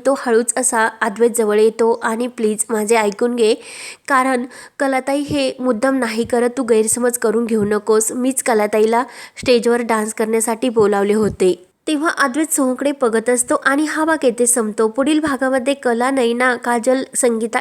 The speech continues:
एकत्र बसलेले असतात, तर सं-, नैना ही संगीताला म्हणते की, "आई कसली इतकी टेन्शन घेते?" तेव्हा संगीता सांगत असते की, "तुझ्या लग्नाच्या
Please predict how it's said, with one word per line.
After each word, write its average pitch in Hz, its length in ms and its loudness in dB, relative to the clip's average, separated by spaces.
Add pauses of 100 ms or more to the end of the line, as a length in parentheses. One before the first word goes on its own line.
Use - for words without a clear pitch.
एकत्र 226 380 0
बसलेले 220 420 0
असतात, 226 320 0 (120)
तर 214 200 2 (380)
सं-, 269 140 0 (360)
नैना 302 300 -2 (100)
ही 311 220 2 (220)
संगीताला 285 560 2
म्हणते 277 280 -2
की, 294 160 -2 (120)
"आई 269 240 2
कसली 294 420 2
इतकी 349 220 2
टेन्शन 277 440 0
घेते?" 226 280 2
तेव्हा 247 280 0
संगीता 247 480 0
सांगत 220 380 -2
असते 233 260 0
की, 247 160 -4
"तुझ्या 233 440 0 (360)
लग्नाच्या 285 460 -2